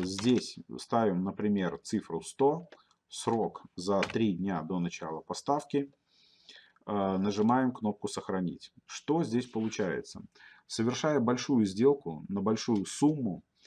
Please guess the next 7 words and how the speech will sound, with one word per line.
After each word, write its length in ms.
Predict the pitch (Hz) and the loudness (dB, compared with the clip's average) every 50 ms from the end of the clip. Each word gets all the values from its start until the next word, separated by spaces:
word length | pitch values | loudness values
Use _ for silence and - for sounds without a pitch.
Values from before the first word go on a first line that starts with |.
| - - _ _ _ - | -20 -20 _ _ _ -8
э, 380 | 92 95 92 92 92 90 87 - - | -4 -2 -2 0 0 0 -2 -2 -2
покупатель 680 | 110 - - 135 135 - 110 95 - - 80 69 58 - - | -6 -4 -4 -2 2 4 2 2 2 -2 -6 -6 -6 -12 -6
может 560 | - 98 110 120 127 131 120 127 127 123 - - - | -2 0 2 4 2 2 2 2 0 -2 -4 -14 -12
дробить 680 | - 98 101 110 117 117 113 107 101 87 - - - _ _ - | -8 -4 0 2 2 2 2 2 0 0 -2 -8 -18 _ _ -18
свою, 1500 | - - 98 104 101 98 98 98 98 95 92 90 90 90 87 87 82 80 - - 95 95 92 92 92 92 92 90 92 | -14 -4 0 2 2 2 2 2 0 2 2 2 0 2 2 2 2 0 0 -2 -2 0 0 0 0 0 -2 0 0
э, 40 | 92 | 0
работать 560 | 107 113 117 120 113 - - 85 - - - | 0 0 0 0 -2 -2 -2 -8 -10 -10 -20